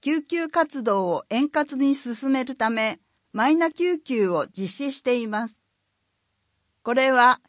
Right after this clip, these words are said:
救急隊が傷病者のマイナ保険証を使って受診歴のある医療機関や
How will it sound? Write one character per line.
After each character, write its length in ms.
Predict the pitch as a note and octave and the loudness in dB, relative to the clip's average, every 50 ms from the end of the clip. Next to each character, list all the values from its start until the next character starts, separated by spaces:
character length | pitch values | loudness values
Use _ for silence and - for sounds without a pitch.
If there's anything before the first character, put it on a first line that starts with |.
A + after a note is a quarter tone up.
| _ - | _ -8
救 260 | - C#4+ D4+ D#4 C#4+ | -4 -2 -2 -2 -4
急 260 | - - D#4 D#4 D4+ | -4 -4 -2 -2 -2
隊 320 | C#4+ - D4 C4+ C#4 C4+ B3+ | -2 0 2 2 2 2 0
が 300 | B3+ B3+ A#3+ A#3+ - _ _ _ _ _ | 2 2 2 0 -2 _ _ _ _ _
傷 160 | - - D4 D#4 D#4+ E4 D#4 D#4+ | -8 0 2 2 2 2 0 0
病 220 | E4 E4 E4+ F#4+ | 2 2 2 2
者 160 | - C#4+ A3 | 2 0 0
の 140 | G#3+ G3 E3+ | 0 0 0
マ 160 | F#3 A3+ C#4 | 2 2 2
イ 80 | C#4 C#4+ | 2 0
ナ 160 | D4 D4+ D#4 | 0 0 0
保 100 | D4 D4 C4 - | 0 -4 -6 -2
険 200 | D4+ D4 D4 D#4+ | 0 0 0 0
証 240 | - D#4 C#4 C4+ C#4 | 2 2 4 6 6
を 100 | C#4 C4+ | 4 2
使 240 | - - - B3+ C4 | 0 -2 -2 -2 -2
っ 60 | B3+ | -2
て 420 | _ _ _ - A#3+ A#3 A3+ - _ _ _ _ _ _ _ - | _ _ _ -2 0 0 -2 -4 _ _ _ _ _ _ _ -10
受 100 | - G#3 | -8 -8
診 280 | G3 - E4 E4+ E4+ | -6 -4 -4 -2 0
歴 220 | D#4+ C#4+ D4 - A#3 | 0 0 0 -2 -4
の 200 | G#3+ G3 F#3+ G#3 | -2 0 2 2
あ 100 | G#3 G3 | 0 0
る 180 | F3 D3+ - _ - | -2 -8 -12 _ -10
医 80 | F3+ | -8
療 300 | F3 G3 C#4 D4+ D4 D4+ | -4 -2 2 2 2 0
機 120 | D4 - - | -2 -8 -2
関 340 | - C4 A#3+ A3+ G#3+ F3+ | 0 2 2 2 0 -2
や 260 | D#3+ D#3 C3 - - | -2 -2 -2 -2 -4